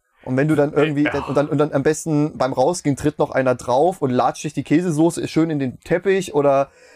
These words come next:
Speaker 1: oder die Nachos. Ah.
Speaker 2: Das frage ich mich
Speaker 1: Mir
Speaker 2: aber auch
Speaker 1: tun
Speaker 2: generell.
Speaker 1: Kinomitarbeiter richtig leid.
Speaker 2: Ich hab ja mal in einem Kino
Speaker 1: Ich weiß,
Speaker 2: gearbeitet.
Speaker 1: es
Speaker 2: Und
Speaker 1: ist
Speaker 2: das ist, es ist wirklich so. Man, man steht unten, man guckt schon in die, in die Reihen, man hat einen Mülleimer vor sich.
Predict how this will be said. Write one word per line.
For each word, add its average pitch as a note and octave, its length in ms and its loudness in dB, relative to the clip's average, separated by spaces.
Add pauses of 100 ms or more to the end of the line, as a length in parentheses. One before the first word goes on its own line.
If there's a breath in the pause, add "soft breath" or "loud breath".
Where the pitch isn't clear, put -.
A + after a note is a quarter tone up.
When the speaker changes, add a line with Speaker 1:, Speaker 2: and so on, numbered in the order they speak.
(100)
Speaker 1:
oder C#3+ 180 4
die C3 100 -2
Nachos. D3 460 -2 (100)
Ah. A#2 140 -14 (920 loud breath)
Speaker 2:
Das D#3 160 0
frage F3+ 220 -2
ich F3 80 -4
mich F3 80 0
Speaker 1:
Mir E3 80 2
Speaker 2:
aber C#3 100 0
auch - 40 2
Speaker 1:
tun G#3 100 -4
Speaker 2:
generell. G#3+ 160 -4
Speaker 1:
Kinomitarbeiter F#3 640 0
richtig E3 280 -4
leid. A#2+ 500 0
Speaker 2:
Ich A#2 120 -2
hab G3 140 0
ja C4 80 0
mal C3 180 -2
in A2 80 -4
einem G2+ 100 -6
Kino G#2+ 200 -6
Speaker 1:
Ich F#2+ 80 -2
weiß, F#2+ 80 2
Speaker 2:
gearbeitet. C#3 400 0
Speaker 1:
es C#3 100 -10
Speaker 2:
Und C#3 140 2
Speaker 1:
ist - 0 -
Speaker 2:
das D3 160 0
ist, - 220 -6 (260 loud breath)
es F3+ 240 0
ist G3+ 160 -10
wirklich C4 300 -2
so. B2 260 0 (600 loud breath)
Man, F3 220 0
man F3+ 140 0
steht B3+ 300 -2
unten, B3 420 -2 (340)
man F#3+ 200 0
guckt - 260 -4
schon C#4 160 0
in A#3 140 -2
die, A3 100 0
in F#3 300 0
die F3+ 80 4
Reihen, D3 360 -2 (180)
man F3+ 200 0
hat A3 160 -2
einen B3+ 160 2
Mülleimer G3 680 2
vor A#3 360 2
sich. G#2 400 -8